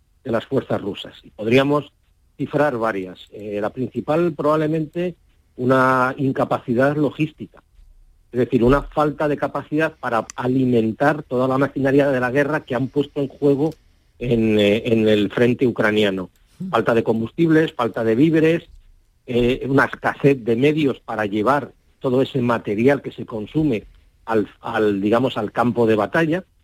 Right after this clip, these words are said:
Eso por un lado. Luego, por otro lado, se han, se han visto carencias en cuanto al adiestramiento de, de las tropas. O sea, se les ve tropas inexpertas. Se han visto, em, movimientos de carros de combate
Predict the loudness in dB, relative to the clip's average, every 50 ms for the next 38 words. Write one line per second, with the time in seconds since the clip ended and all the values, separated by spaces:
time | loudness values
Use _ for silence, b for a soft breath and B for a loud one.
0 | _ _ -6 -4 -2 0 2 2 4 4 4 2 2 0 -2 -2 -2 -2 -2 -2
1 | -2 -4 -2 -2 0 0 0 0 -2 -2 -2 -2 -2 -2 -2 -2 -2 -2 -2 -2
2 | -4 -4 -4 -6 -6 -4 -2 -2 0 -2 -2 -2 _ -2 -2 -2 -2 -6 _ _
3 | _ _ _ -4 0 2 4 4 4 2 2 0 0 0 0 -2 -6 -8 -6 -6
4 | -6 -4 -2 0 -2 -2 -2 -4 -4 -2 0 2 2 2 2 0 0 0 -2 -4
5 | -6 -8 -8 -4 -2 0 0 0 -2 0 0 0 0 0 -4 _ _ _ _ _
6 | _ _ _ _ _ -2 2 4 4 4 4 4 2 2 2 2 2 0 0 0
7 | -2 -2 -4 -4 -4 -2 0 2 2 0 0 0 0 0 -2 -2 0 0 0 0
8 | 0 -4 -18 -20 _ _ _ _ _ _ _ _ _ _ -14 -14 -12 -8 -6 -4
9 | -4 -2 0 2 2 2 2 0 -2 -4 -2 -4 -4 -2 -2 -2 -4 -4 -4 _
10 | -2 -2 -2 -4 -6 -10 -8 -6 -4 -4 -2 0 0 -2 -2 -2 0 0 2 2
11 | 0 -2 -6 -10 -6 -4 -2 -2 0 0 0 0 0 0 0 0 0 0 -2 -2
12 | -6 -10 -20 -20 -18 -10 -4 0 2 4 6 8 8 6 6 4 0 -2 0 -2
13 | -4 -2 0 0 0 0 -2 -2 -2 -2 0 2 0 0 0 -2 -4 -4